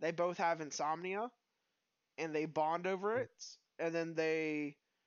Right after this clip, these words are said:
Speaker 1: have different times where, like, they sneak out because neither of them can sleep anyways, and so they s-, sneak out to go take pictures. Um,
Speaker 2: What in the call of the night?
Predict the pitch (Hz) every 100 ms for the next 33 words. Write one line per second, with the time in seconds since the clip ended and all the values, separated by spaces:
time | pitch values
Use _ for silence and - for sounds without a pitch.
0 | _ _ _ _ _ _ _ _ - 180
1 | 165 143 - _ 160 185 190 190 160 _
2 | - 175 185 185 185 180 156 160 147 139
3 | 123 131 - 185 180 180 180 180 - _
4 | - - 160 - 156 151 165 170 165 160
5 | 151 143 - 160 156 170 190 190 190 185
6 | 180 - - _ _ _ _ - 165 160
7 | 180 151 147 208 185 - - 196 190 190
8 | 180 143 160 151 160 120 190 185 190 180
9 | 175 - - _ _ _ - 156 151 143
10 | 131 120 151 _ _ _ _ _ - -
11 | _ _ _ _ _ _ _ _ 123 165
12 | 214 156 120 104 156 165 180 170 143 113
13 | 117 156 190